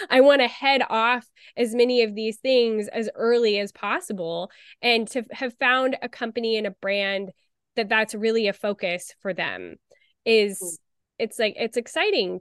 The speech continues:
Speaker 1: to me. Like, I have people all the time saying things to me about my skin health and my skin care. And I,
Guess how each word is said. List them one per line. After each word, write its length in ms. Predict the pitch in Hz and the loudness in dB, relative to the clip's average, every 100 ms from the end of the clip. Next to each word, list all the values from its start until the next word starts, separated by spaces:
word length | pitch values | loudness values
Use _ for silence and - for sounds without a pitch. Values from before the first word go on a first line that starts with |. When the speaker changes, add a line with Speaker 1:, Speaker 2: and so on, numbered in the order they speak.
| - | -10
Speaker 1:
to 80 | 202 | -8
me. 280 | 190 107 | -8 -8
Like, 200 | 196 196 | -6 -6
I 120 | - 214 | -6 -4
have 340 | 226 226 220 | -2 -2 -4
people 320 | - 247 240 | -8 -6 -2
all 340 | 226 - 226 226 | -2 0 -2 -2
the 120 | 233 | -2
time 460 | 302 285 240 208 | 0 0 0 -4
saying 380 | 208 220 208 214 | -6 -4 -4 -4
things 340 | 208 202 202 - | -6 -8 -8 -10
to 80 | |
me 220 | 214 202 196 | -8 -6 -6
about 460 | 190 185 185 - - _ _ _ | -4 -4 -4 -8 -14 _ _ _
my 220 | - 233 226 | -2 0 0
skin 360 | - 254 240 | -2 0 0
health 420 | 214 254 226 196 | -2 -4 -4 -4
and 100 | 202 | -6
my 140 | 196 185 | -6 -6
skin 320 | - 214 214 | -6 -4 -4
care. 420 | - 262 240 196 | -4 -2 0 0
And 140 | 185 185 | -2 -4
I, 380 | 208 214 202 | -4 -2 -4